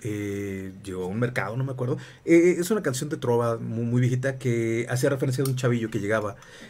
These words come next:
y que terminaba en la central de, este, de abastos cargando cosas. Em,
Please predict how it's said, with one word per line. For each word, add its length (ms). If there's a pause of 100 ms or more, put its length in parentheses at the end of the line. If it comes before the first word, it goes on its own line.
y 100
que 120
terminaba 420
en 40
la 60
central 400
de, 140
este, 420
de 80
abastos 420
cargando 440
cosas. 480 (1040)
Em, 720